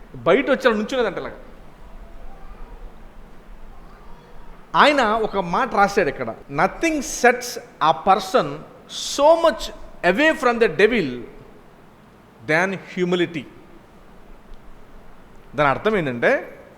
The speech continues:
ఒక వ్యక్తి సాతానుడి యొక్క శోధనకి దూరంగా, అంటే దేవునికి దగ్గరగా,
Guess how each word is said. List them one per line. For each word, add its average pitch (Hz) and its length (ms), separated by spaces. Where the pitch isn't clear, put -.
ఒక 190 160
వ్యక్తి 214 840
సాతానుడి 277 880
యొక్క 277 420
శోధనకి 254 1160
దూరంగా, 262 1120
అంటే 247 160
దేవునికి 240 500
దగ్గరగా, 180 300